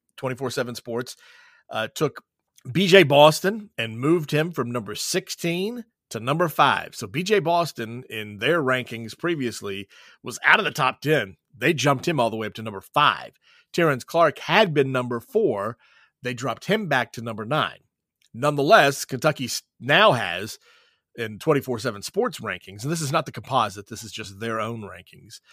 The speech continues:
The composite would include their rankings, Rivals rankings, uh, Scouts ranking, E S P N rankings, all that. Or maybe not Scout. Maybe twenty-four seven took over Scout. Anyway, this is not the composite,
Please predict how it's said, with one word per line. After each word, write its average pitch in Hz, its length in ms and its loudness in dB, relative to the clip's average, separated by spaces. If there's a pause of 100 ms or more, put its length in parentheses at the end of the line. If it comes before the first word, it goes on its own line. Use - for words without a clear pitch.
(160)
The 120 80 -16
composite 135 460 2
would 113 120 -8
include 104 360 -10
their 123 220 0
rankings, 101 640 -6
Rivals 110 580 0
rankings, 92 1000 -14
uh, 92 300 -14
Scouts 117 560 -4
ranking, 98 400 -10
E 101 180 -10
S 107 120 -8
P 104 180 -16
N 104 120 -10
rankings, 92 480 -18
all 98 180 -10
that. 95 200 -8 (920)
Or 127 80 -4
maybe 127 200 0
not 110 200 -4
Scout. - 320 -10 (120)
Maybe 104 220 -10
twenty-four 104 380 -12
seven 92 260 -10
took 98 220 -16
over 85 180 -14
Scout. - 300 -14 (360)
Anyway, 104 380 -10 (580)
this 143 120 -2
is 151 100 0
not 170 160 4
the - 60 -16
composite, 104 480 -2